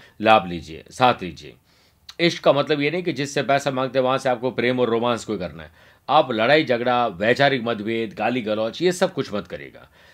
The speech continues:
इस दौरान आपको पैतृक संपत्ति जो इनहेरिटेंस है उस प्रॉब्लम के सॉल्व हो जाने या उसकी तरफ आगे बढ़ने के चांसेस ज़्यादा है। यदि आप already शादीशुदा हैं,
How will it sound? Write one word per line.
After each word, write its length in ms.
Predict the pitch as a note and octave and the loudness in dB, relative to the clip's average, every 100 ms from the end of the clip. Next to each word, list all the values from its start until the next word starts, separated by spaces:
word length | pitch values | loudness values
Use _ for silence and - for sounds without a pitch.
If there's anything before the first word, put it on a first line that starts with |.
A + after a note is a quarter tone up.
| - | -8
इस 160 | D3+ B2+ | -2 2
दौरान 320 | E3+ G3+ F#3 | 4 4 0
आपको 380 | C#3 - E2+ - _ _ _ _ | -2 -4 -10 -10 _ _ _ _
पैतृक 400 | C3+ D3 A3 G#3 | 4 4 2 -2
संपत्ति 440 | - F#2+ F#2 G#2 | -2 -4 -4 -8
जो 120 | G2 - | -6 -4
इनहेरिटेंस 720 | B2+ B2+ D3+ G#3 C3+ F#2 E2 | -2 2 2 2 0 -4 -6
है 140 | - _ _ _ _ - | -18 _ _ _ _ -6
उस 140 | E3+ | 0
प्रॉब्लम 340 | D#3 D3+ F3+ | 2 2 2
के 100 | E3+ | -2
सॉल्व 400 | D3+ D3 D#3+ C3 | 0 2 2 0
हो 180 | B2 G#2+ | -2 0
जाने 340 | A2 C3 D#3 D#3 - - | 2 2 0 -6 -14 -6
या 80 | D3 | -4
उसकी 300 | - - G3 | -4 -4 0
तरफ 200 | F3+ E3 | 2 2
आगे 240 | A#2 C#3+ | 2 0
बढ़ने 340 | C#3+ C3 C#3+ D3+ | 2 2 2 -2
के 80 | C#3+ | 0
चांसेस 360 | A2 G2+ F#2+ | -2 -2 -6
ज़्यादा 220 | F2 D2+ | -8 -8
है। 100 | D#2+ | -2
यदि 220 | A2+ C#3 D#3 | 0 2 4
आप 260 | D#3+ - A2 | 4 2 0
already 420 | C3+ F3 F#3+ G2+ - - - | 0 2 2 0 -4 -20 -2
शादीशुदा 580 | C3 B2+ D#3 C#3+ C#3 C3+ | 4 4 4 -2 0 0
हैं, 280 | C3+ D3+ | -2 -8